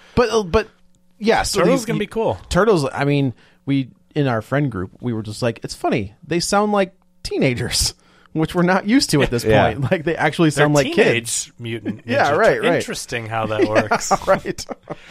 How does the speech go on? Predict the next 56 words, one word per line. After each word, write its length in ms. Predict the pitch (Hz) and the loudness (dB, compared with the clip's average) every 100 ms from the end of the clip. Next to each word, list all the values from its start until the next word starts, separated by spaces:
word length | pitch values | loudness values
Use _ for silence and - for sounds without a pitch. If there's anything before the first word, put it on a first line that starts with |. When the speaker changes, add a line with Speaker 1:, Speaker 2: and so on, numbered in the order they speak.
| - | -14
Speaker 2:
So, 300 | - 202 202 - | 0 0 0 -2
so 180 | 190 214 | 0 0
meanwhile, 540 | 190 226 247 202 160 | 0 -4 2 4 4
we 100 | 165 | 2
should 220 | - 110 | -4 -8
say, 480 | - - 170 143 131 | -8 -2 0 2 0
uh, 60 | 143 | -4
you 120 | 170 | -6
know, 80 | 160 | -4
the 140 | 160 | 2
opening 380 | 180 180 170 156 | 2 2 -4 -6
scene 400 | - - 151 139 | -6 -6 -4 -6
is 180 | 131 120 | -6 -6
like 180 | 120 117 | -6 -6
the 60 | |
scene 200 | 117 127 117 | -10 -10 -12
from 160 | 113 | -12
the 60 | 104 | -10
trailer. 380 | - 117 104 107 | -2 -2 0 -2
Everyone's 340 | 117 107 104 | -2 -4 -6
seen 220 | - 117 | -6 -6
it. 80 | 101 | -6
But 160 | 117 127 | -6 0
Bowser 400 | 147 170 156 147 | 2 2 0 -2
is 180 | 135 - - | -4 -8 -14
trying 320 | - 143 139 139 | -8 -2 -2 -4
to 60 | |
take 300 | - 139 127 | -6 -8 -6
over 200 | 123 117 | -4 -2
all 80 | 107 | -2
the 80 | 104 | -4
kingdoms. 540 | - - 117 101 - - | -8 -10 -10 -10 -16 -18
So 60 | - - | -14 -2
Speaker 1:
Yeah. 120 | 135 | -2
Speaker 2:
he 60 | 131 | 0
takes 320 | - 160 - | -2 -2 -2
out 140 | 156 | -2
the 80 | 147 | -4
Penguin 400 | - 127 120 117 | -4 -4 -4 -8
Kingdom. 500 | - 120 117 113 113 - - - | -8 -8 -6 -6 -8 -12 -20 -20
He 220 | - - 131 | -12 -6 -4
is 140 | 113 | -4
now 300 | 127 127 127 | 0 0 0
trying 320 | - 135 120 | -2 -4 -4
to 60 | 117 | -4
come 140 | 123 | -8
for 100 | 113 | -8
the 60 | 131 | -6
Mushroom 420 | 175 226 - 117 | 0 0 -2 -8
Kingdom, 380 | - 113 107 107 - - | -8 -8 -10 -12 -18 -8
but 220 | 135 135 147 | -6 -4 -6
in 120 | 139 | -6
kind 240 | - 185 | -4 -2
of 80 | 170 | -2
a 100 | 143 | -2
weird 340 | 135 147 147 | -2 -2 -4